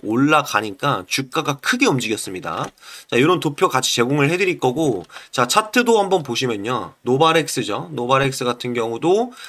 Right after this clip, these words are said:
일 분기까지는 변동성이 없다가 실적이 딱 다가오니까 그때부터 주가 펌핑이 나왔습니다. 그래서 몇 프로 올라갔습니까? 이십삼 퍼센트 상승이 나와줬습니다.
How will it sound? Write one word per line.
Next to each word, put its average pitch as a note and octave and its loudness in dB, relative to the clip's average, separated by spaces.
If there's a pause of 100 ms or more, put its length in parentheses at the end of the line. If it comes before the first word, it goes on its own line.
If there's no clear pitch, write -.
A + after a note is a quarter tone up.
(140)
일 G3+ 2
분기까지는 F#3+ 0
변동성이 C3 -2
없다가 G#2+ -2 (120)
실적이 G#3+ 2
딱 F#3+ 0
다가오니까 B2+ 2
그때부터 D3+ -2
주가 B2 -4
펌핑이 E3 -2
나왔습니다. G2+ -4 (300)
그래서 E3 2
몇 G#2+ 0
프로 F3 0
올라갔습니까? B2 0 (360)
이십삼 F#3 0
퍼센트 G3 0
상승이 E3 -4
나와줬습니다. G#2+ -4